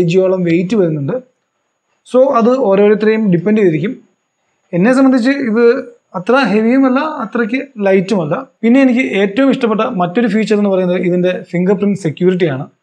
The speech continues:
സാധാരണ നമ്മൾ മെഷീനൊക്കെ on ചെയ്ത ശേഷം പിൻ നമ്പർ ഇല്ലെങ്കിൽ പാസ്വേഡ് കൊടുക്കണം. പക്ഷേ ഇത് പവർ ബട്ടണിൽ ഇന്റഗ്രേറ്റ് ചെയ്തിരിക്കുന്ന കാരണം on ചെയ്ത് കഴിഞ്ഞാൽ, ആ,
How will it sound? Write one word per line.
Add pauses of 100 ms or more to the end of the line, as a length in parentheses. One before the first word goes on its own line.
(140)
സാധാരണ
നമ്മൾ
മെഷീനൊക്കെ
on
ചെയ്ത
ശേഷം
പിൻ
നമ്പർ (100)
ഇല്ലെങ്കിൽ
പാസ്വേഡ്
കൊടുക്കണം. (120)
പക്ഷേ
ഇത്
പവർ
ബട്ടണിൽ
ഇന്റഗ്രേറ്റ്
ചെയ്തിരിക്കുന്ന
കാരണം (120)
on
ചെയ്ത്
കഴിഞ്ഞാൽ, (260)
ആ,